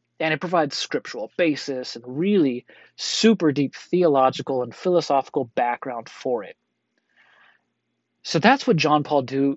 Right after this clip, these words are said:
did in the seventies. There are, uh, entire academies and institutions devoted to this teaching of theology of the body. And, and if I can sum up, uh,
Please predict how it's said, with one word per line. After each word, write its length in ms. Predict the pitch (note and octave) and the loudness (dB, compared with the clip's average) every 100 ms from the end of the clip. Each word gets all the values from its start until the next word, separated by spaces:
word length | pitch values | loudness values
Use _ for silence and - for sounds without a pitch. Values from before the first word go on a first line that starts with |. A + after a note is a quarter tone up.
| - | -4
did 200 | C#3 B2 | -2 -2
in 100 | A#2+ | -4
the 80 | A#2 | -8
seventies. 560 | - F#3+ D#3 D3 C#3+ | 0 2 4 2 2
There 240 | C3+ C#3+ C#3 | 0 0 0
are, 400 | C3+ C3 B2+ - _ _ - | 0 0 0 -4 _ _ -6
uh, 140 | B2+ B2+ | -4 -4
entire 500 | D3 - F3+ F3 C3+ | -6 -4 2 4 2
academies 640 | - D#3+ D3+ D3+ C#3+ B2+ | 0 4 4 4 -2 -8
and 120 | C3 C3 | -10 -10
institutions 1080 | C#3 A#2+ - - A#3 C3 - A#2 A2 - - _ _ _ _ | -12 -14 -14 -8 -4 -4 -4 -10 -14 -18 -20 _ _ _ _
devoted 520 | C#3 B2+ D3+ D#3+ D3+ | -4 4 6 6 4
to 80 | D3 | -2
this 180 | D3 - | -8 -8
teaching 400 | - D#3+ - C#3 | -8 -6 -6 -8
of 120 | C3 | -8
theology 640 | - B2 A#2+ B2+ B2+ B2+ | -6 -6 -4 -4 -4 -4
of 60 | A#2+ | -6
the 60 | |
body. 380 | A#2+ G#2+ G#2 F#2 _ _ _ _ _ _ _ _ _ _ - _ _ _ - | -8 -10 -10 -16 _ _ _ _ _ _ _ _ _ _ -20 _ _ _ -2
And, 320 | D3 C3+ C#3 | 0 0 -2
and 160 | C#3+ C#3 | -4 -2
if 100 | D#3 | -2
I 100 | G3 | -2
can 140 | C#3+ | -6
sum 360 | - - E3+ D3 | -8 -4 -2 0
up, 260 | B2+ - _ _ _ D#3+ | 0 -4 _ _ _ -12
uh, 80 | - | -6